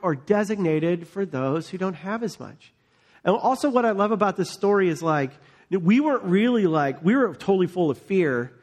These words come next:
like, how are we gonna pay for this new initiative that we're starting to build? And as soon as the Pack City Impact Team gives it some approval, we can do it. But this is a lot of stuff. This is really bold. And what I found is when we step out in faith,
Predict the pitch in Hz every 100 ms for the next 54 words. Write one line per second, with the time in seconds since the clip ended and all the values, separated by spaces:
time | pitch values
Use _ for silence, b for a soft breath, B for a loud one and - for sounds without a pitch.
0 | b b 143 139 202 226 175 - 196 214
1 | 151 120 117 - 139 160 139 175 175 135
2 | 117 117 - 120 - 123 120 107 120 113
3 | 110 113 104 b b 127 - 170 143 123
4 | 110 131 120 123 120 175 156 143 - 135
5 | 120 120 120 120 - 113 101 180 170 135
6 | 127 127 117 160 156 117 B B 190 196
7 | 240 240 170 156 170 - 139 - 190 156
8 | 165 208 156 165 143 131 156 147 135 131
9 | 196 220 - 165 151 120 - B B 139
10 | 185 233 240 - 190 180 160 165 131 120
11 | - 151 113 107 107